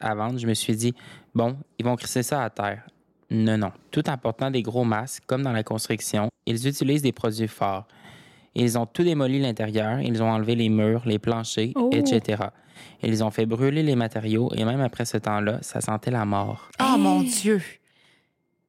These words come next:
Speaker 1: Elle
Speaker 2: Ah.
Speaker 1: dit, « À la prochaine, je vous écrirai mes autres péripéties. »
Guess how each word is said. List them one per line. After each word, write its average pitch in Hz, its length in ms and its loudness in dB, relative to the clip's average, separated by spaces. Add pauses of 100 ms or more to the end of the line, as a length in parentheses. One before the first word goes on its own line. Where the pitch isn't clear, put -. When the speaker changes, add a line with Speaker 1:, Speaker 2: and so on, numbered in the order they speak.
(540)
Speaker 1:
Elle 117 140 0
Speaker 2:
Ah. - 120 4
Speaker 1:
dit, « 131 200 4 (100)
À 113 100 0
la 110 140 2
prochaine, 123 480 -2
je 120 100 2
vous 110 240 0
écrirai 120 400 -2
mes 117 220 2
autres 131 160 -2
péripéties. » 117 640 -2